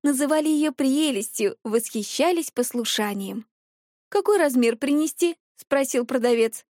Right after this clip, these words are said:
«Эмку», ответила Саша. «Почему нельзя просто взять и провалиться в цоколь?» подумала Женя. Пока несли вещи,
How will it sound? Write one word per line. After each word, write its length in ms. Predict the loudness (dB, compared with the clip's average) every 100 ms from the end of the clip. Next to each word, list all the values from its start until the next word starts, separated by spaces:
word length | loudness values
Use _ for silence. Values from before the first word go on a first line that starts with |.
| _ _ _ 0
«Эмку», 440 | 0 2 0 0 -6 _
ответила 520 | -8 -2 -2 -2 -4
Саша. 500 | -2 -4 -4 -6 -10 -12 _ _ _ _ _
«Почему 300 | -4 -2 0
нельзя 340 | 2 2 2 2
просто 380 | 2 0 0 -4
взять 320 | 2 2 2
и 40 |
провалиться 640 | 0 2 2 2 0 -2
в 80 | -4
цоколь?» 560 | -6 2 2 2 -2 -4 _ _
подумала 500 | 0 2 0 2 2
Женя. 420 | 2 0 0 -8 _ _ _ _ _
Пока 220 | -6 0 0
несли 340 | 0 0 -2
вещи, 420 | 2 2 2 -4